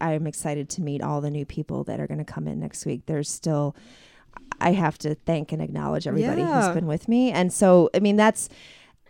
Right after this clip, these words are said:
Speaker 1: I like to say I'm not in the business of doing fitness. I'm in the
Speaker 2: Mm-hmm.
Speaker 1: business of creating community.
Speaker 2: Yeah.
Speaker 1: And so,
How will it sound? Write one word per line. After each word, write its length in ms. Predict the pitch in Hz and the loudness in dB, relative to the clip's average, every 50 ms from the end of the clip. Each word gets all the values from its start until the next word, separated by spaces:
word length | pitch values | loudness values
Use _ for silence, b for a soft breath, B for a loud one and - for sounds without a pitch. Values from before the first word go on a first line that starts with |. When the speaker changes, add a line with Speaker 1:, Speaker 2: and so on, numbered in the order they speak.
| b b b - | b b b 4
Speaker 1:
I 140 | - 214 233 | 6 8 8
like 160 | 285 277 247 | 8 6 4
to 100 | - 240 220 | 2 -2 0
say 440 | - 208 180 175 175 170 151 - - - | 2 2 4 4 4 4 2 0 -2 -4
I'm 260 | - - 185 190 190 | -2 0 2 2 4
not 220 | 196 196 190 190 202 | 4 4 4 4 4
in 100 | 196 190 | 4 4
the 80 | 175 | 4
business 540 | 165 170 156 151 156 156 151 143 - - - | 4 2 2 2 0 -2 -4 -4 -4 -6 -6
of 500 | - - 156 151 139 147 160 160 - _ _ - | -2 0 0 0 0 -2 -6 -12 -20 _ _ -4
doing 560 | 160 156 147 151 156 151 143 143 143 - - _ _ | -2 0 0 0 0 -2 -2 -4 -6 -8 -10 _ _
fitness. 960 | - - - - - - - - 117 - - - 190 233 277 - - - - | -20 -20 -20 -20 -20 -20 -8 -6 -6 -4 -4 -4 -2 -2 -2 -4 -6 -6 -4
I'm 160 | 165 160 160 | -2 0 0
in 80 | 160 156 | 2 2
the 60 | 160 | 0
Speaker 2:
Mm-hmm. 60 | 147 | 0
Speaker 1:
business 340 | 143 139 - 151 156 - - | 0 -4 -4 -4 -10 -8 -10
of 80 | - - | -12 -14
creating 380 | - - 156 139 135 - - | -12 -12 -12 -10 -10 -12 -14
community. 640 | - - - - 98 101 - - - - - - - - | -16 -16 -18 -16 -16 -16 -16 -16 -18 -18 -18 -18 -14 -12
Speaker 2:
Yeah. 600 | 180 180 180 175 175 175 170 170 165 160 156 135 | -10 -8 -8 -8 -8 -8 -10 -10 -10 -10 -8 -4
Speaker 1:
And 140 | 165 180 180 | -4 -4 0
so, 400 | - 185 175 170 165 160 147 - | 2 6 6 8 8 8 6 4